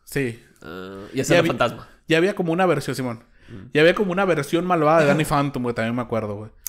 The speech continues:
Speaker 2: Ay, güey.
Speaker 1: Hubo un punto en el que la empezaron como a alargar un chingo, pero no la cagaron. O sea, siempre, siempre le iba, iba mejorando, me gustó.
Speaker 2: ¿Y si la terminaron? O sea, ¿sí la cerraron en algo?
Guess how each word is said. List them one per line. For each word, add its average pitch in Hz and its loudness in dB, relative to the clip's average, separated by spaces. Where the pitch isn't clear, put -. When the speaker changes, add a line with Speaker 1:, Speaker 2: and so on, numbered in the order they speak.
Speaker 2:
Ay, 104 -12
güey. 117 -12
Speaker 1:
Hubo 202 0
un 339 2
punto 311 0
en 381 0
el 240 -4
que 170 -2
la 165 2
empezaron 160 -2
como 196 -2
a 147 0
alargar 131 -4
un 226 0
chingo, 277 -2
pero 185 2
no 160 -2
la 190 0
cagaron. 131 -2
O 123 -4
sea, 127 0
siempre, 143 -2
siempre 147 -4
le 147 -2
iba, 160 -2
iba 151 0
mejorando, 131 -2
me 123 -4
gustó. 117 -4
Speaker 2:
¿Y 131 -2
si 139 -2
la 151 2
terminaron? 151 -2
O 143 -4
sea, 135 -4
¿sí 123 -8
la 135 -2
cerraron 120 -6
en 113 -8
algo? 139 -8